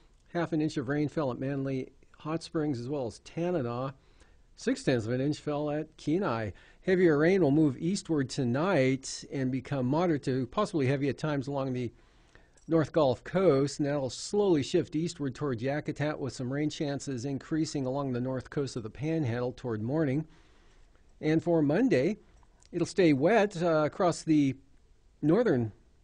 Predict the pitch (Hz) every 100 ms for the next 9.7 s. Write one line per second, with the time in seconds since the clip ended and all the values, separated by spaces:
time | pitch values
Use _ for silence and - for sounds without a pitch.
0 | _ - 139 131 135 107 127 117 - 143
1 | 127 127 - - 135 156 175 - 143 139
2 | 131 120 - - 185 165 139 139 113 175
3 | 208 135 110 - 190 185 110 107 123 175
4 | - - - - _ _ - _ _ _
5 | - 143 160 175 135 143 123 - 226 185
6 | 180 170 151 143 139 131 - - 156 156
7 | 135 143 131 131 156 123 - 220 240 131
8 | 147 - _ 151 139 131 135 127 180 165
9 | - 131 123 151 160 160